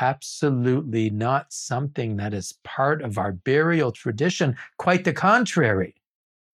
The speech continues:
He speculates that in this particular case, the bodies had been so disfigured by being displayed, impaled on the wall of Beit She'an, covered with who knows what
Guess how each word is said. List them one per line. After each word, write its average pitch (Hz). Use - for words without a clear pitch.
He 170
speculates 208
that 175
in 160
this 208
particular 190
case, 190
the 147
bodies 185
had 160
been 151
so 196
disfigured 151
by 143
being 151
displayed, 156
impaled 151
on 143
the 135
wall 160
of 131
Beit 151
She'an, 151
covered 190
with 160
who 214
knows 156
what 151